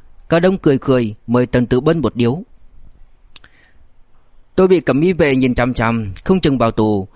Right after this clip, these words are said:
dính vào tôi thì ai muốn chứ? Bân ca, anh không sợ bị dính điếu sao? Hà hà, lão Tần tôi sợ chó gì, làm đến chức này đã là đỉnh rồi, cán bộ cấp phó giám đốc Sở. Ở Sở không biết bao người hâm mộ muốn chết đấy.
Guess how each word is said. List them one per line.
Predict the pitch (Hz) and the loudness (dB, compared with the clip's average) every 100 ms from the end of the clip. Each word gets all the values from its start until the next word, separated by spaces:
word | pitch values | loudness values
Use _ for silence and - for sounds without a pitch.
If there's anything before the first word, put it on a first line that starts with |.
| _ | _
dính | 113 202 | -4 -2
vào | 185 143 | 0 0
tôi | 165 165 | 2 0
thì | 135 123 | 0 -2
ai | 113 143 | -2 0
muốn | 139 156 | 0 0
chứ? | 156 196 196 - _ - | 0 -4 -4 -12 _ -10
Bân | 127 135 | -2 0
ca, | 127 127 123 107 _ _ - | 0 0 -2 -6 _ _ -4
anh | 165 | -2
không | 196 | 0
sợ | 185 151 135 | 0 2 2
bị | 139 | 0
dính | 131 175 | 0 2
điếu | 180 208 | 2 2
sao? | 143 131 131 _ _ - _ _ _ _ _ - _ _ | 0 -4 -8 _ _ -20 _ _ _ _ _ -20 _ _
Hà | - 127 104 | -6 -2 0
hà, | 120 131 147 113 _ _ _ _ | 0 0 0 -2 _ _ _ _
lão | 113 175 | -2 0
Tần | 160 160 | 0 2
tôi | 190 | 2
sợ | 185 160 | 2 0
chó | 190 254 247 | 2 2 2
gì, | 180 175 - - - | 0 -4 -12 -20 -6
làm | 107 143 | -2 0
đến | 180 | -2
chức | - - | -2 -2
này | 151 143 | 0 0
đã | 160 190 | 2 2
là | 143 | 2
đỉnh | 117 107 | 0 0
rồi, | 127 131 139 _ | 0 0 -6 _
cán | 101 120 | -4 -2
bộ | 120 | -2
cấp | 143 131 | -2 -2
phó | 156 175 | 0 0
giám | 208 214 | 0 0
đốc | - | 0
Sở. | 165 120 120 - - _ _ - - | 0 0 -2 -12 -20 _ _ -14 -2
Ở | 117 | 0
Sở | 117 131 123 | 2 0 0
không | 175 | 0
biết | 202 190 | -2 0
bao | 180 | 0
người | 185 151 | 2 0
hâm | 165 190 | 0 0
mộ | 160 | 0
muốn | 196 | 0
chết | 196 - | 0 0
đấy. | 170 | -2